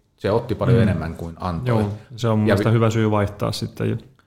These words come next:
Speaker 1: ja viittaan, että se vei aikaa tosi paljon.
Speaker 2: Eli se meni negatiivisen puolelle se kokemus siitä.
Speaker 1: Ja kun mulla on paljon muita har-, mun mielenkiinnon kohteet ja harrastukset on
Speaker 2: Mm.
Speaker 1: ihan muualla kuin
Speaker 2: Niin.
Speaker 1: nikkaroinnissa tai ruohanleikkuussa
Speaker 2: Mm,
Speaker 1: tai
Speaker 2: kyllä.
Speaker 1: mansikan viljelyssä.
Speaker 2: Mm.
Speaker 1: Toki mä
Speaker 2: Mm.
Speaker 1: haluaisin viljellä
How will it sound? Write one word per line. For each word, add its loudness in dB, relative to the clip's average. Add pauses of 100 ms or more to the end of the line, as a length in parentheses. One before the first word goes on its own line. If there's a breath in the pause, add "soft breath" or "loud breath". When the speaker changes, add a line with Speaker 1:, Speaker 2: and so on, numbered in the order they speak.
(100)
Speaker 1:
ja -12
viittaan, -2
että -8
se 2
vei 4
aikaa 0
tosi -4
paljon. -4
Speaker 2:
Eli 2
se 2
meni 6
negatiivisen 2
puolelle 0
se -4
kokemus -2
siitä. -6 (200)
Speaker 1:
Ja -8
kun -4
mulla -2
on -4
paljon 0
muita -2
har-, -2 (140)
mun -4 (220)
mielenkiinnon 0
kohteet -4
ja -4
harrastukset -6
on 2
Speaker 2:
Mm. 4
Speaker 1:
ihan 4
muualla 0
kuin -6 (100)
Speaker 2:
Niin. -2
Speaker 1:
nikkaroinnissa -4
tai -6
ruohanleikkuussa -6
Speaker 2:
Mm, 2
Speaker 1:
tai 0
Speaker 2:
kyllä. -2 (120)
Speaker 1:
mansikan -4
viljelyssä. -8 (140)
Speaker 2:
Mm. 2 (160)
Speaker 1:
Toki 4
mä 4
Speaker 2:
Mm. 2
Speaker 1:
haluaisin 2
viljellä -2